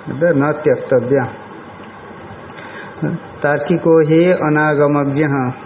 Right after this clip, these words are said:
अ, आगे मंत्र में था, "प्रोक्त अने-, अ, अन्येन एव सुज्ञानाय पृष्ठ।"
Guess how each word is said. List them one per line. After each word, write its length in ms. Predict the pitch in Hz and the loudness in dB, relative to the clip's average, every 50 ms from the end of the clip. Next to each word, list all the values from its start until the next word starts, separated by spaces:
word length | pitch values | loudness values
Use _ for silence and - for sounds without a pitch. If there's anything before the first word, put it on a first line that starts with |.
| - - - - - - - - - 170 | -18 -18 -18 -18 -18 -20 -20 -10 -2 0
अ, 320 | 147 143 156 165 - - - - - - - - - | 2 2 2 0 -2 -6 -12 -14 -18 -18 -14 -6 -4
आगे 300 | - 147 147 151 180 180 | -2 0 2 2 2 4
मंत्र 400 | 165 165 165 160 160 175 175 170 | 4 2 2 2 2 4 4 4
में 160 | 170 170 165 | 4 2 0
था, 420 | - - 185 180 156 151 165 180 160 - - | 0 0 0 0 0 -2 -2 -2 -4 -2 0
"प्रोक्त 380 | 156 156 165 156 160 165 180 180 185 190 196 - - - 147 | 2 4 4 4 2 0 2 4 4 4 4 2 0 0 0
अने-, 300 | 147 156 165 170 170 170 | 2 4 4 2 2 0
अ, 460 | 170 165 160 156 151 156 151 - 156 | 0 0 2 2 2 2 2 2 2
अन्येन 460 | 156 160 165 170 175 180 175 175 170 | 2 2 4 4 2 2 2 2 2
एव 440 | 170 156 147 147 147 151 165 180 170 | 2 4 4 4 4 4 4 2 2
सुज्ञानाय 840 | - - 156 143 135 147 156 147 147 143 143 139 139 143 156 175 | 0 -2 -2 -2 2 2 2 2 2 0 0 2 2 4 4 2
पृष्ठ।" 440 | 165 - 151 135 127 - - - | 2 2 2 2 2 0 -4 -2